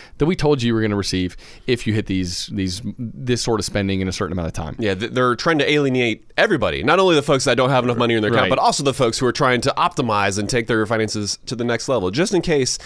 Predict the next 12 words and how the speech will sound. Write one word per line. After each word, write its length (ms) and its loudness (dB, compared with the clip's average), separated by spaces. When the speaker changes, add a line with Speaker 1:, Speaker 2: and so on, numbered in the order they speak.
Speaker 2:
they 80 -4
didn't 320 -4
piss 180 -4
off 200 0
one 180 0
group. 200 0
Speaker 1:
Right. 140 0
Speaker 2:
It's 140 0
just 140 0
like, 80 0
let's 160 0
just 240 -4